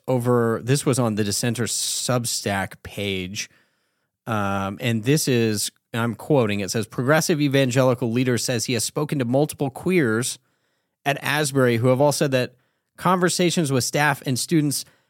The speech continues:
have led them to be hopeful that this revival is moving the school in a more queer affirming direction."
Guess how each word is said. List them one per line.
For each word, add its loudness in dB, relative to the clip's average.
have -2
led 4
them 4
to 2
be 4
hopeful 2
that 0
this -2
revival 2
is -2
moving 4
the 2
school 0
in 0
a 2
more 4
queer 0
affirming -4
direction." -4